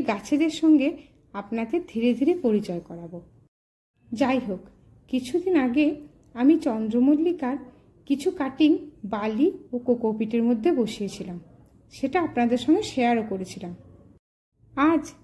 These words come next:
তার update দেব। আমি এক্সপেরিমেন্টের জন্য কিছু cutting কোকোপিট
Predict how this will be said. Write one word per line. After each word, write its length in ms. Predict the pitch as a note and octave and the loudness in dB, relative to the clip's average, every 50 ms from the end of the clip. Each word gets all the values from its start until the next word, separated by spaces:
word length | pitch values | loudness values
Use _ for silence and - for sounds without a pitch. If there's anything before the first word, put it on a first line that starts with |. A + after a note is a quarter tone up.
| _ _ _ | _ _ _
তার 180 | - C4 C#4+ C#4+ - - G3+ G3 | -2 0 0 -2 -2 -4 -4 -4
update 420 | F#3+ - - - - G#3 F#3+ F3+ - - | -6 -6 -10 -10 -6 -6 -6 -6 -6 -8
দেব। 160 | G#3 F#3+ F3+ - F#3 - - - _ _ _ _ _ _ _ _ _ _ _ _ _ _ _ - - | -8 -8 -8 -10 -12 -16 -16 -20 _ _ _ _ _ _ _ _ _ _ _ _ _ _ _ -12 -2
আমি 260 | C4+ C#4 D4 D4+ D4 D4+ D#4 D4+ C4+ A#3+ | 4 6 8 8 8 6 4 2 2 0
এক্সপেরিমেন্টের 800 | B3 B3 - - - - B3+ B3+ C4+ C#4 D4+ D#4 D#4 D#4 F4 E4 D#4 - | -2 -2 -4 -8 -6 -2 0 2 4 6 8 6 6 6 4 0 0 2
জন্য 240 | E4+ E4+ E4 D4+ C4+ C4+ D#4+ D#4 - - - - - - | 4 6 6 6 6 4 2 0 -4 -8 -20 -20 -10 -8
কিছু 240 | - B3+ - - F4+ - | -8 -6 -4 -4 -2 -2
cutting 300 | F4 E4+ E4 - D4 C#4+ D4+ E4+ - - - - - - _ - | -2 -2 -2 2 4 4 4 4 2 -4 -12 -20 -20 -20 _ -2
কোকোপিট 580 | - B3+ B3 B3 - B3+ B3 B3 C#4 E4 F#4 F4+ | -2 -2 -2 0 0 -2 0 2 4 2 2 2